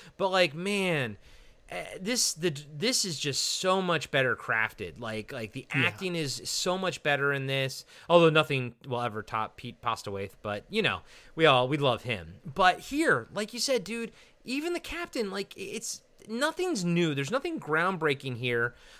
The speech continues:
Speaker 1: but at the same time, every actor is giving it their all. They're not phoning in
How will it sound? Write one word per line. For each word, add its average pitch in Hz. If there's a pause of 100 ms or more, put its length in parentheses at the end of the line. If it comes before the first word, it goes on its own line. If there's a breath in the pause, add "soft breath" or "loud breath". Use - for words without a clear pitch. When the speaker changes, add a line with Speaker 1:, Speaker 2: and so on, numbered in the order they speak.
(100)
Speaker 1:
but 202
at 202
the 208
same 262
time, 269 (320 soft breath)
every 262
actor 247
is 170
giving 185
it 247
their 240
all. 277
They're 180
not 269
phoning 226
in 226